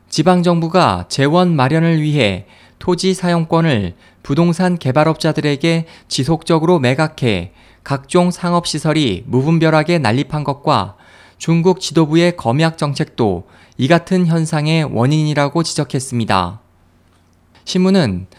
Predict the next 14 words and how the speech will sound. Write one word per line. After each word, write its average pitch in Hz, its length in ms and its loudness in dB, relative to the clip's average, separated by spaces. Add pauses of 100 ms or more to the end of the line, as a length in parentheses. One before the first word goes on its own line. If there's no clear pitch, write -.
(120)
중국 175 480 2
내륙과 120 680 0
지방 165 340 0
도시 160 220 -4
등에서는 151 680 -2 (240)
아직도 135 720 -2 (220)
많은 147 440 0
쇼핑센터들이 165 880 -2
건설되고 143 600 0
있다면서 131 800 -2 (500)
방만한 170 600 2
개발을 156 520 2
놔둔다면 135 800 0 (380)
전국적인 156 840 -2